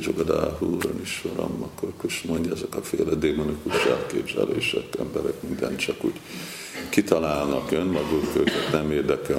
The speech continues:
a Shastra Vidimutsuja, ő, ez most egy szekuláris világ, minket nem érdekel a Szentírás, mi jobban tudunk, mi csináljuk a mi törvényünket, és,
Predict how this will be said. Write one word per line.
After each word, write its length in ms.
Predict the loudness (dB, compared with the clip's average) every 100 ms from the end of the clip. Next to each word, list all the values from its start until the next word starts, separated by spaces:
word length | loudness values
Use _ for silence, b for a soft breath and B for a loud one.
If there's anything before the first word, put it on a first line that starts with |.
| 2
a 40 |
Shastra 580 | 4 4 2 0 2 4
Vidimutsuja, 1040 | 4 2 0 -2 0 0 2 2 2 -2 B B B
ő, 400 | 4 4 4 0
ez 80 | -2 -2
most 200 | -2 -2
egy 100 | 0
szekuláris 760 | 2 2 4 4 4 2 0
világ, 340 | 2 4 2 2
minket 320 | -2 -2 -2
nem 160 | 0 0
érdekel 380 | 0 0 0
a 120 | 0 2
Szentírás, 840 | 2 2 0 2 4 4 2 -2 B B -2
mi 140 | 2
jobban 420 | 2 2 -2 -4 -2
tudunk, 480 | 0 2 2 0 -4
mi 100 | -4
csináljuk 560 | -2 -2 -2 -2 -4
a 40 | -6
mi 140 | -6
törvényünket, 920 | 2 2 2 0 -4 -4 -6 -6 -6 -4
és, 380 | -4 -6 -6